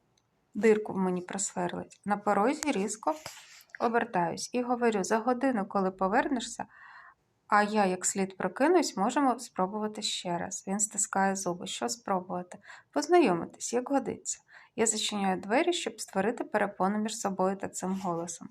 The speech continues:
цим поглядом. «Скільки коробок?» запитує Корбін, взуваючись. Я беру зі столу ключі. «Шість, плюс три валізи на одяг та одяг на плічках».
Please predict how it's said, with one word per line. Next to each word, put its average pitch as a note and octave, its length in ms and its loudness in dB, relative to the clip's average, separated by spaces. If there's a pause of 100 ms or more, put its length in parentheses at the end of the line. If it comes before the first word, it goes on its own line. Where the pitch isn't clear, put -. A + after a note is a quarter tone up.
(140)
цим F#3+ 320 -4
поглядом. F3+ 600 -4 (460)
«Скільки C#4+ 480 2
коробок?» B3 640 4
запитує F#3+ 440 -2
Корбін, A3 440 0
взуваючись. G3+ 800 -2
Я A3+ 140 4
беру A3 260 4
зі G#3 120 -2
столу G#3+ 380 2
ключі. - 380 -2
«Шість, - 580 -2
плюс G#3+ 240 0
три E4 360 0
валізи G#3+ 480 2
на F#3+ 260 2
одяг G#3+ 380 -2 (400)
та A3+ 140 8
одяг A#3 420 0
на F#3+ 120 0
плічках». - 520 -6